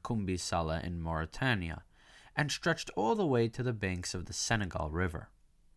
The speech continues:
Ghana was situated to the north of the gold fields of western Africa, and they were the first stop for the precious metals on their long journey northward.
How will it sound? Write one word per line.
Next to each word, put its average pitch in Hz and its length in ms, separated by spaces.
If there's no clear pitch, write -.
Ghana 110 300
was 101 120
situated 104 640
to 110 120
the 98 100
north 104 400
of 95 140
the 101 80
gold 107 320
fields - 420
of 92 140
western 101 420
Africa, 104 580
and 143 220
they 208 120
were 220 160
the 208 120
first 123 420
stop - 400
for 107 100
the 98 120
precious 101 500
metals 123 600
on 117 140
their 123 140
long 92 520
journey 85 320
northward. 117 640